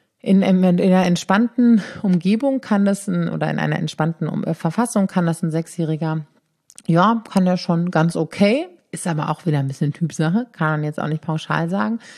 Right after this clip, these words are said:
Ich kenne es auch von meinem Sohn, dass, äh, wenn ich im ruhigen Moment mit ihm spreche und frage, „Ey, m, sag mal, wie ist denn das für dich, wenn jemand das und das sagt? Wie fühlst du dich dann?“ „Mhm, ja, guck mal, ne, geht mir auch so.“ Dann kann er ganz gut hin und her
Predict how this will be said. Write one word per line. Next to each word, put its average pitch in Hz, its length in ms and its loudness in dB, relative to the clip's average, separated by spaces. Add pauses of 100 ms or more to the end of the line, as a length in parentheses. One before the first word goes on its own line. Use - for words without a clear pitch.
(140)
Ich - 160 -4
kenne 170 180 2
es 165 80 -4
auch - 140 -2
von 160 140 -4
meinem 143 240 -4
Sohn, 214 400 -2
dass, 165 300 -2
äh, 160 200 -6
wenn 156 140 -4
ich 160 180 -8 (800)
im 185 140 4
ruhigen 170 240 4
Moment 226 240 2
mit 226 100 -4
ihm 196 100 2
spreche 185 640 2
und 160 200 -4
frage, 156 300 -2
„Ey, 160 100 -2
m, 151 460 -4
sag 147 160 -4
mal, 151 200 -2
wie 143 140 -2
ist - 180 -6
denn 160 100 -2
das 151 180 -4
für 165 140 -8
dich, 233 360 -2
wenn 170 120 -2
jemand 160 320 -4
das - 200 -4
und 165 80 -4
das 156 220 -4
sagt? 196 420 0
Wie 165 60 -6
fühlst 226 340 -4
du 180 40 -4
dich 175 180 -4
dann?“ 175 340 -2
„Mhm, 175 460 2
ja, 160 440 0 (100)
guck - 240 -6
mal, 175 500 0 (260)
ne, 190 300 0 (260)
geht 156 220 -2
mir 160 260 2
auch 214 220 2
so.“ 180 500 0 (480)
Dann 175 160 -2
kann 190 200 0
er 185 100 2
ganz 180 260 -2
gut 170 220 -4
hin 170 120 0
und 165 180 -2
her 160 340 0